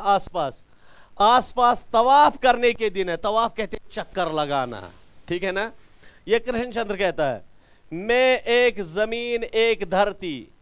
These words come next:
एक जमीन एक धरती कहते हैं मिट्टी को, है ना? मैं एक जमीन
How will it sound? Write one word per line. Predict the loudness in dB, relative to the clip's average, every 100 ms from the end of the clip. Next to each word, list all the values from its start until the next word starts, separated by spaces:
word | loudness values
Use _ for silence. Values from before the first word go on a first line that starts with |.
| -4
एक | -2 -2
जमीन | -4 -6 -4 -6 -6
एक | -4 -4 -2
धरती | -2 -2 -4 -8
कहते | -4 -4 -2 -2
हैं | -2 -4 -8 _ -20 _ _ _ _ -12
मिट्टी | -10 -8 -8 -8
को, | -10 -16 -16 -18 -10
है | -6
ना? | -4 -6 -12 -20 -20 -14
मैं | -8 -2 0 0 2
एक | 2 0 -6
जमीन | -6 -4 -4 -6